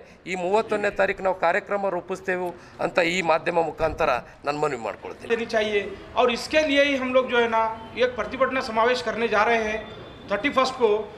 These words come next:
Speaker 2: उस समावेश में हम ये पूरा totally जो हमारे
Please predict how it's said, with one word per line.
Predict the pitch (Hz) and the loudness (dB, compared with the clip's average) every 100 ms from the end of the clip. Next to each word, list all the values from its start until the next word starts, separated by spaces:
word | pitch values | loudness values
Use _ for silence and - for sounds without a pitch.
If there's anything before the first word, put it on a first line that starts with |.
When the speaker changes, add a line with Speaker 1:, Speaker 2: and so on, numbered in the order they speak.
| - - | -14 -6
Speaker 2:
उस | 254 - 185 - | -6 -6 -8 -2
समावेश | 214 226 269 277 254 | 2 4 6 4 2
में | 240 202 - - - | 0 0 -6 -12 -4
हम | 240 254 | 0 4
ये | 277 277 - | 6 4 -2
पूरा | 254 294 311 311 | -2 2 2 2
totally | 254 294 294 262 - - - - | 0 0 0 -4 -8 -16 -18 0
जो | 269 254 | 2 2
हमारे | 262 277 | 2 2